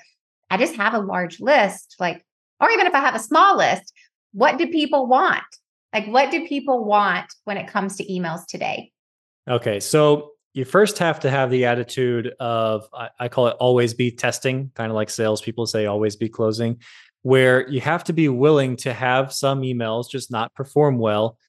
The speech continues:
Speaker 1: Mm.
Speaker 2: and know that you're, you're testing new topics. So if you've done the initial research of, you know, defining your ideal customer profile, you have some idea of the big wants and needs and pain points they care about,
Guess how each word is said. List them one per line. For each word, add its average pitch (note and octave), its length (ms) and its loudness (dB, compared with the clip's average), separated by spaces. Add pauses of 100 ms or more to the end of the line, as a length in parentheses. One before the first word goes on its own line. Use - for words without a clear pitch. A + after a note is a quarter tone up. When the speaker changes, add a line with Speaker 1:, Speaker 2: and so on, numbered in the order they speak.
(120)
Speaker 1:
Mm. F#3+ 100 -4
Speaker 2:
and B2 160 0
know C3+ 220 4
that B2 160 2
you're, B2 300 -2
you're B2+ 160 -6
testing C3+ 640 -4
new B2 140 2
topics. A2+ 580 -4
So B2 380 0 (580)
if C#3 240 -2
you've C3+ 300 -4
done F3 520 2
the B2+ 280 0
initial C3 440 0
research A#2+ 720 -4
of, A2 360 -2
you C3 100 -10
know, G#2+ 220 -6 (280)
defining A#2+ 480 0
your A#2 200 -2
ideal A#2 300 0
customer A#2 400 -6
profile, A2 560 0
you G#2+ 140 -4
have A2+ 340 -2 (480)
some B2 200 -4
idea A#2 420 2
of A2 200 -6
the A2 80 -6
big A2+ 440 0 (460)
wants A#2+ 300 0
and A2+ 100 -4
needs A#2+ 200 -2
and A2 100 -8
pain B2 220 -4
points A#2 320 -6
they A2 100 -2
care A#2+ 260 0
about, G2 360 -2